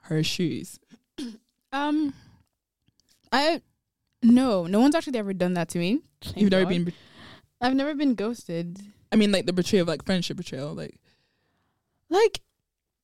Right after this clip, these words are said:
Speaker 2: um, oh, okay, hold on. What is your definition of betrayal, though? Like, what does that mean? Is that, like, somebody telling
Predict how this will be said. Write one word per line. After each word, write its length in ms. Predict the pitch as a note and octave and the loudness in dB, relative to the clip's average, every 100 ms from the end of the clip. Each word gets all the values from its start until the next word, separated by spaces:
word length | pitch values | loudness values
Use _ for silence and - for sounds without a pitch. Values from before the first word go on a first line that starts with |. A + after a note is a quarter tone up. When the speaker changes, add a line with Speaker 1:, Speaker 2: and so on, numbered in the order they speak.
| _ _ _ - | _ _ _ -2
Speaker 2:
um, 600 | D4 E4 E4+ E4+ E4+ E4 _ _ _ _ - | 0 2 2 0 -2 -8 _ _ _ _ 0
oh, 140 | D#4+ - | 0 0
okay, 320 | - A3 D3 A2 G3+ | -8 -4 -2 -2 2
hold 160 | B3 | 2
on. 240 | G#3 F#3 F#3 | 2 -4 2
What 180 | C4 | 2
is 160 | D4+ D4 | 2 -2
your 100 | C4+ | -4
definition 440 | A3 G#3+ G3 F#3+ | -4 -6 -6 -4
of 80 | F#3+ | -6
betrayal, 380 | F3+ - F3 E3 | -6 -6 -4 -4
though? 200 | D#3 E2 | -4 -6
Like, 280 | - F#3 F#3 | 0 0 0
what 280 | - G3+ B3+ | -4 -2 0
does 140 | B3+ | -2
that 180 | G#3 G3+ | -4 -4
mean? 160 | F#3+ F3+ | -2 -2
Is 120 | F#3+ | 0
that, 300 | A3 G#3+ - | 2 0 -2
like, 240 | F#3+ F#3 | -6 -6
somebody 400 | - G3 G3+ G3 | -4 -4 -2 -4
telling 380 | G3+ G3+ F#3+ F#3+ | -4 -4 -4 -6